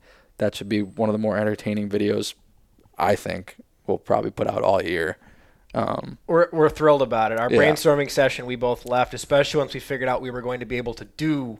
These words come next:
Speaker 1: Yeah.
Speaker 2: what we had
Speaker 1: We had a
Speaker 2: hoped
Speaker 1: lot,
Speaker 2: we'd
Speaker 1: we had
Speaker 2: be
Speaker 1: a lot
Speaker 2: able
Speaker 1: of
Speaker 2: to do.
Speaker 1: ideas, and then it was very quickly like, "All right, like, yeah, this is, this is cool." And then I think I texted you that night. I was like, "We have to do
Speaker 2: Yeah.
Speaker 1: this." The more I
Speaker 2: Yeah.
Speaker 1: thought about it, like, so, uh, it's very, uh,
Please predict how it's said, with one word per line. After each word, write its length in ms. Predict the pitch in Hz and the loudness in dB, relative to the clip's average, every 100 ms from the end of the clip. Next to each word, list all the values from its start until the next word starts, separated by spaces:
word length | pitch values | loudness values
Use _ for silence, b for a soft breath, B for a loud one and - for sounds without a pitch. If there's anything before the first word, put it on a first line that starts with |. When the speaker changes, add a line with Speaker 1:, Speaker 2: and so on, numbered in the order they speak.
| - | -2
Speaker 1:
Yeah. 260 | 113 101 | 0 2
Speaker 2:
what 160 | 127 123 | 0 -4
we 160 | 131 123 | -6 2
had 100 | 120 | 10
Speaker 1:
We 60 | |
had 80 | 139 | 12
a 40 | 139 | 12
Speaker 2:
hoped 80 | |
Speaker 1:
lot, 200 | 139 - - - | 12 8 2 -14
Speaker 2:
we'd 160 | 123 135 | 2 12
Speaker 1:
we 40 | 143 | 12
had 60 | 139 | 12
Speaker 2:
be 60 | |
Speaker 1:
a 40 | 131 | 12
lot 140 | 143 | 12
Speaker 2:
able 20 | |
Speaker 1:
of 60 | 156 | 12
Speaker 2:
to 200 | 160 135 | 12 12
do. 80 | 135 | 12
Speaker 1:
ideas, 280 | 147 175 | 12 12
and 80 | 165 | 12
then 80 | 139 | 8
it 40 | |
was 160 | 135 123 | 8 8
very 220 | 135 131 | 10 10
quickly 340 | - 143 - 127 | 8 6 6 6
like, 320 | 117 110 - - | 6 6 2 8
"All 60 | |
right, 240 | 147 139 120 | 10 10 8
like, 240 | 113 - | 4 6
yeah, 220 | 139 135 | 8 10
this 220 | 135 143 | 10 6
is, 280 | 135 123 - | 2 0 -2
this 260 | - 139 - | 0 0 0
is 80 | - | -4
cool." 340 | - 139 131 | 6 8 10
And 80 | 123 | 8
then 400 | 120 117 117 - - - _ | 4 2 0 -2 -8 -20 _
I 100 | 123 | -2
think 200 | 110 143 | 2 4
I 80 | 131 | 6
texted 400 | - 127 - 113 | 6 4 4 -2
you 100 | 120 | 2
that 240 | 120 113 101 | 6 6 6
night. 140 | 117 | 0
I 40 | |
was 140 | 113 110 | 0 -2
like, 160 | 104 | 0
"We 120 | 131 117 - | 2 2 2
have 320 | - 82 - | 0 0 -2
to 100 | - | -8
do 120 | - | -4
Speaker 2:
Yeah. 180 | 147 143 | 2 4
Speaker 1:
this." 120 | 107 - | 4 0
The 80 | 127 | 2
more 140 | 135 | 4
I 60 | 117 | 4
Speaker 2:
Yeah. 80 | |
Speaker 1:
thought 160 | 110 101 | 4 4
about 220 | 110 113 | 6 4
it, 20 | |
like, 220 | 95 95 - B B B | 4 -2 -8 B B B
so, 320 | - 120 98 - B B | 0 2 0 -4 B B
uh, 240 | 95 92 92 | -2 0 2
it's 180 | 104 - | 0 2
very, 480 | 117 113 113 110 | 4 6 4 4
uh, 420 | 104 - 151 147 | 2 0 -2 -6